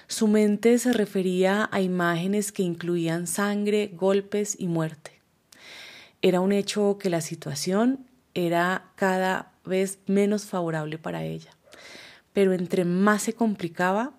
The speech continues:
ella más acudía al instinto de ganarse su confianza. Y en ese juego de roles, en medio de semejante asalto, tuvieron una breve conversación. Ya en la habitación,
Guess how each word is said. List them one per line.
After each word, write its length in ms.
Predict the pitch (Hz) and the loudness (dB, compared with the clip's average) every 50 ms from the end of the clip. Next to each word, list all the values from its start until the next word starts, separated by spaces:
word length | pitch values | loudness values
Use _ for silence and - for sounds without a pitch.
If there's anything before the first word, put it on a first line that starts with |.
| _ _ _ - _ | _ _ _ -14 _
ella 280 | - 185 170 170 170 165 | -4 -2 -2 0 0 0
más 440 | 180 185 190 196 196 190 190 - 196 | 0 2 2 2 2 0 -2 -4 -6
acudía 640 | 190 190 - - 165 160 165 170 165 165 165 170 | -8 -8 -8 -10 -8 -4 -2 -2 -2 0 -2 -2
al 320 | - - - 170 160 156 156 | -4 -4 -6 -6 -6 -6 -6
instinto 720 | 165 160 156 143 - - - - 185 190 190 185 190 196 | -6 -6 -6 -6 -10 -10 -8 -6 -4 -4 -4 -4 -4 -4
de 100 | 190 180 | -4 -2
ganarse 440 | 170 165 160 160 156 151 147 - 160 | -4 -4 -4 -6 -6 -8 -8 -10 -10
su 120 | 160 160 | -10 -10
confianza. 760 | 165 - 160 156 147 143 147 160 151 156 160 151 147 - - _ _ _ _ _ _ _ _ _ _ _ _ _ _ _ _ _ _ _ _ - - - - - - - - - - - - - - _ | -10 -8 -10 -10 -10 -10 -10 -10 -8 -8 -10 -12 -14 -18 -20 _ _ _ _ _ _ _ _ _ _ _ _ _ _ _ _ _ _ _ _ -20 -20 -20 -20 -20 -20 -20 -20 -18 -18 -20 -20 -20 -10 _
Y 180 | 208 208 208 | 4 6 6
en 100 | 196 196 | 6 6
ese 220 | 202 196 196 233 226 | 4 2 2 0 -2
juego 380 | 226 - 254 240 240 226 233 | 2 2 4 4 6 6 6
de 120 | 233 220 185 | 6 6 4
roles, 600 | 165 170 185 190 196 208 226 247 269 - - - | 4 4 4 4 4 4 2 0 -2 -4 -8 -10
en 180 | - 185 185 175 | -4 -2 0 0
medio 380 | 175 170 170 170 180 185 185 196 | 2 2 2 2 2 2 4 4
de 160 | 208 208 185 | 2 0 0
semejante 760 | - - - 170 160 156 147 147 160 170 160 160 156 160 170 | -2 -4 -2 -2 -2 -2 -2 -4 -4 -4 -4 -4 -4 -4 -6
asalto, 600 | 160 - - 202 202 214 208 - - 247 277 - _ _ _ - - - - - - - - - - - _ _ _ _ | -6 -2 0 2 2 2 0 -2 -4 -6 -6 -8 _ _ _ -20 -20 -20 -18 -18 -18 -20 -20 -20 -20 -20 _ _ _ _
tuvieron 400 | - 220 190 196 185 175 180 185 | 2 4 6 6 6 6 4 4
una 220 | 196 196 202 202 | 4 4 4 4
breve 320 | 196 196 196 196 190 196 190 | 4 4 4 4 4 2 0
conversación. 840 | - 196 185 170 175 165 156 - 160 151 - - 196 202 214 214 - _ _ _ _ _ _ _ - - - - - - - - - - - - _ _ _ | 0 -2 -2 -2 -2 -4 -4 -8 -8 -6 -4 -4 -2 -2 -4 -6 -8 _ _ _ _ _ _ _ -20 -20 -20 -20 -20 -20 -20 -20 -20 -20 -20 -20 _ _ _
Ya 520 | - 170 208 196 190 196 202 202 208 208 214 | 2 4 6 6 6 4 4 2 2 2 4
en 120 | 226 233 | 4 6
la 80 | 247 247 | 6 6
habitación, 680 | 226 214 196 - 165 156 - - 202 220 277 339 381 | 4 2 0 -2 -4 -4 -2 0 0 2 2 0 -2